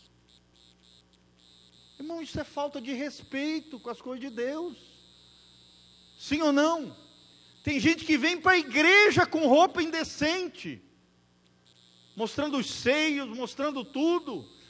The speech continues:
a, a linha do corpo, irmão, isso é falta de respeito. Tem gente que vem com roupa de academia pra dentro da igreja, eu já vi isso aqui.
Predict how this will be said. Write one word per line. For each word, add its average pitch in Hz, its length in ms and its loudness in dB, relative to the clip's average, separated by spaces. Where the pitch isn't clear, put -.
a, 226 520 -2
a - 20 2
linha 311 400 0
do 269 120 -4
corpo, 311 520 0
irmão, 247 280 -4
isso 233 140 -8
é 262 60 -6
falta 285 360 -8
de 277 140 -12
respeito. 277 640 -10
Tem 202 140 -4
gente 302 220 -2
que 285 100 -4
vem 302 160 -2
com 277 160 2
roupa 285 260 8
de 269 100 4
academia 311 800 2
pra 294 160 4
dentro 294 220 0
da 311 80 2
igreja, 285 360 2
eu 247 100 -2
já 277 160 2
vi 269 240 2
isso 294 180 -2
aqui. 269 420 -6